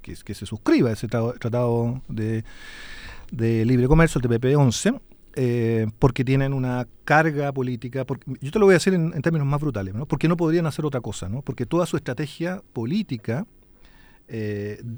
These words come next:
de desarrollo político y de apuesta por desarrollo económico ha sido esa desde hace treinta años. Entonces es muy difícil pedirle a esos actores, a los actores de la vieja concertación y hoy día también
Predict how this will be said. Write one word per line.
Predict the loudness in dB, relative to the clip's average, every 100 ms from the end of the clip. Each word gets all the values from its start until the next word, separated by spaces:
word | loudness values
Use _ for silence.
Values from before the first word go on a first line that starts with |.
| -12
de | -10 2 4
desarrollo | 4 4 6 8 10
político | 8 6 6 2 2 4
y |
de | 4
apuesta | 4 2 2 -2 0
por | -2
desarrollo | -2 -2 0 0
económico | 0 0 0 -2 -2 -2 -2
ha | -6
sido | -2 2 4
esa | 2 0 -6 -6 -10 -14 -18 -20 _ -20 _ _
desde | -4 -2 -2
hace | -4 -4
treinta | -4 -4 -4
años. | -6 -6
Entonces | -6 -8 -6
es | -2
muy | 0 0
difícil | -2 -6 -6
pedirle | -4 -2 0 0
a | 0
esos | -2 -4
actores, | -6 -2 -2 -2 -6 -20 -12
a | -8
los | -8
actores | -8 -6 -4 -6
de | -6
la | -6 -8
vieja | 0 0 0
concertación | -4 -8 -10 -6 -4 -4 -4
y | -6
hoy | -6
día | -4 -4 -2
también | -4 -4 -4